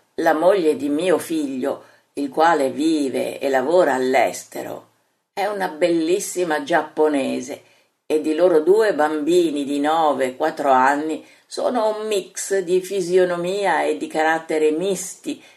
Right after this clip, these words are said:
davvero splendido. Parlano tre lingue diverse senza rendersene neanche conto e sono tali da farmi sentire un nonno orgoglioso.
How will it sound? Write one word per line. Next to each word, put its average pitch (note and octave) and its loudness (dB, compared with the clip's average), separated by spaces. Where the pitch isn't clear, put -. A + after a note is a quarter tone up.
davvero D#3+ 0
splendido. C#3 0
Parlano C#3+ 2
tre E3+ 0
lingue D#3 0
diverse D3+ 0
senza G#3+ -2
rendersene A3+ -4
neanche F#3+ -4
conto C#3+ 0
e F3 -4
sono D3 -4
tali C#3 2
da C#3 0
farmi F3 -4
sentire E3 -6
un C#3 -6
nonno C#3 -2
orgoglioso. C#3 -2